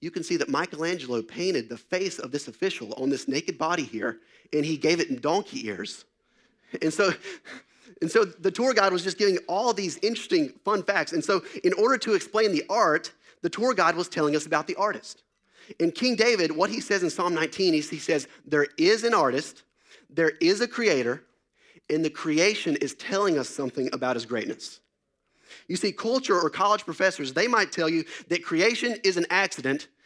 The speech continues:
and there is no creator. Stephen Hawking, who is a well-known scientist who passed away a couple years ago, he said this in the last book of his life. He said, "I think the universe was spontaneously created out of nothing." But then in the very same book, he goes on and he says this. He says,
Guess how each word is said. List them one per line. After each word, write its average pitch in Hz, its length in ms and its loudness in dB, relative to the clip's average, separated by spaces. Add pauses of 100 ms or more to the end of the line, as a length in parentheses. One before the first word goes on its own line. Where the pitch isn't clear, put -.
(140)
and 180 140 2
there 208 80 6
is 226 240 2
no 170 140 4
creator. 120 500 -2 (1120)
Stephen 190 300 -4
Hawking, 165 380 -2
who 143 300 -2
is 123 120 -4
a 123 60 -4
well-known 143 320 2
scientist 123 500 -4
who 123 60 -12
passed 123 260 -8
away 120 140 -8
a 107 40 -8
couple 113 220 -12
years 110 160 -8
ago, 104 200 -14 (380)
he 247 140 -6
said 208 260 -2
this 160 180 0
in 135 80 -6
the 123 60 -2
last 135 320 -4
book 127 120 -10
of - 40 -18
his 117 140 -12
life. 101 200 -12
He 143 120 -8
said, 135 240 -4 (360)
"I 220 240 2
think 117 480 -6 (560)
the 143 100 -4
universe 143 540 0
was 127 160 -8
spontaneously 196 840 -4
created 151 500 -4
out 131 140 -8
of 123 60 -6
nothing." 113 380 -6 (1000)
But 160 140 -4
then 220 160 -2
in 156 120 -2
the 135 60 -4
very 185 220 -2
same 185 220 -4
book, 165 240 -6
he 135 60 -12
goes 147 200 -2
on 135 120 0
and 110 100 -4
he 117 80 -4
says 117 200 -12
this. 113 200 -10
He 127 100 -12
says, 131 300 -4